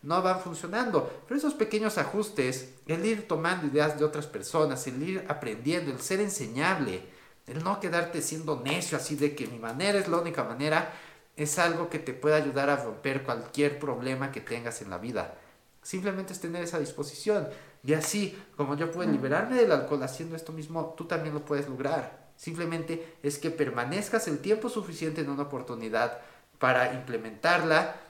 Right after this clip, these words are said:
Speaker 1: para, para irte haciendo bueno en esto y para ir haciendo los pequeños ajustes que te funcionen a ti.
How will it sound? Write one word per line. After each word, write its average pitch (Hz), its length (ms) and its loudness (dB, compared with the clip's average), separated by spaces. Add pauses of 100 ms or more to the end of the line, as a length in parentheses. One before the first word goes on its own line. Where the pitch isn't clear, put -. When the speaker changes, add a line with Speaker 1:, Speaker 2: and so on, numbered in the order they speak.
(160)
Speaker 1:
para, 123 640 10
para 135 160 2
irte 147 200 -2
haciendo 170 320 -2
bueno 143 200 4
en 151 120 -2
esto - 680 0 (240)
y 143 120 -6
para 143 240 0
ir 156 120 4
haciendo 147 360 0
los 131 140 -4
pequeños 131 400 -8
ajustes 135 480 -6 (240)
que 147 80 -4
te 131 120 -6
funcionen 110 560 -6
a 95 140 -6
ti. 85 220 -12